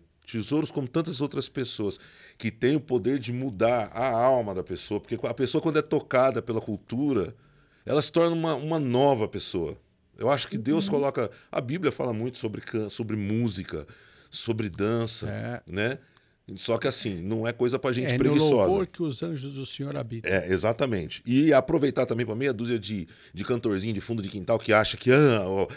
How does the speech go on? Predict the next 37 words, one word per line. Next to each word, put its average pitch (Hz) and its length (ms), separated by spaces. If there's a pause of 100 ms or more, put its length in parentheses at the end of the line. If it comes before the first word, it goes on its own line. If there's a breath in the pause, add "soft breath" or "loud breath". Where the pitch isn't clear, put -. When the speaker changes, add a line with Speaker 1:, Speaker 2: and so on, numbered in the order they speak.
Speaker 1:
cada 123 180
um 143 40
instrumento 123 480
faz 120 160
uma 131 140
merda 117 280
de 95 80
um 90 60
som, 120 260
já 104 80
sai 120 240
por 110 160
aí 107 240
achando 104 300
que 98 100
é 95 60
artista. 120 340
Olha 147 140
aí 135 80
quanto 143 320
estuda. 107 560 (1400 soft breath)
Né? 120 200 (140)
Você 147 280
quer, 180 200
você 151 260
quer 156 160
ser, 156 400
você 139 260
quer 160 160
ser 151 180
esse, 147 120
o 151 40
Roger 160 400
falou 180 200
outro 175 240
dia 160 240
aqui, 165 400